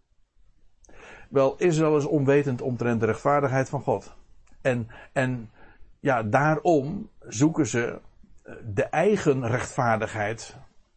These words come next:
overeind te houden. Om zelf dus, eh, rechtvaardig, eh, te worden door activiteiten. Maar zo werkt het niet. God zegt, "Ik beloof."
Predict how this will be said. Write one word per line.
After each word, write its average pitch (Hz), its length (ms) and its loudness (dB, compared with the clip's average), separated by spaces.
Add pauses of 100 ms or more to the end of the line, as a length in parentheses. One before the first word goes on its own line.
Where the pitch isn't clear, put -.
(140)
overeind 127 580 0
te 123 60 -2
houden. 107 400 -4 (600)
Om 113 200 -8
zelf 127 640 -2 (340)
dus, 123 460 -6
eh, 107 300 -4 (500)
rechtvaardig, 120 800 -2
eh, 104 100 -6 (160)
te 120 120 -4
worden 123 300 0
door 123 180 0
activiteiten. 117 840 -2 (360)
Maar 151 100 -4
zo 143 120 2
werkt 160 260 -2
het 190 120 -8
niet. - 280 -6 (760)
God 170 220 0
zegt, 135 240 0
"Ik 110 160 0
beloof." - 600 0